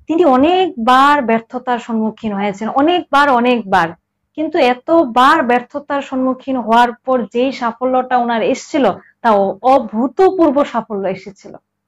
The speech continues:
যার জন্য আজও আমরা সবাই মনে করি এবং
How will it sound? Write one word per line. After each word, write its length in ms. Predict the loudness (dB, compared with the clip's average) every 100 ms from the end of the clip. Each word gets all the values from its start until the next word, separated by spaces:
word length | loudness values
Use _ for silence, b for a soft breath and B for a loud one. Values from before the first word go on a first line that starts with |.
| _ _ _ -6
যার 280 | 0 0 0
জন্য 220 | 0 0 0
আজও 340 | 2 0 2
আমরা 320 | 0 0 0 -2
সবাই 500 | 0 2 4 2 -2 _ _ _ _ _ _ _ _ _ -2
মনে 240 | 2 2
করি 420 | 2 0 0 0
এবং 360 | 0 0 -2